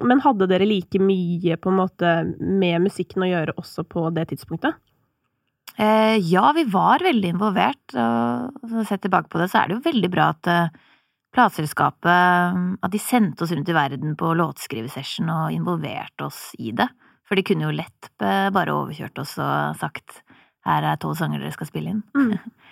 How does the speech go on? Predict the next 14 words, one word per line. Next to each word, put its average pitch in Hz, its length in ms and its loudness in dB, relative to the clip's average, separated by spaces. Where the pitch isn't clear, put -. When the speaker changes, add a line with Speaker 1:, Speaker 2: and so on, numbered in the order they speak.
Speaker 2:
Så, - 160 -4
eh, 180 400 2
nei, 220 160 2
så - 80 -6
det 180 160 4
er 254 80 4
veldig 233 320 2
fint - 480 -6
at 202 100 -6
vi, 202 380 -2
vi, 190 400 -2
eh, 185 320 -6
fikk, - 320 -12
eh, 175 220 -6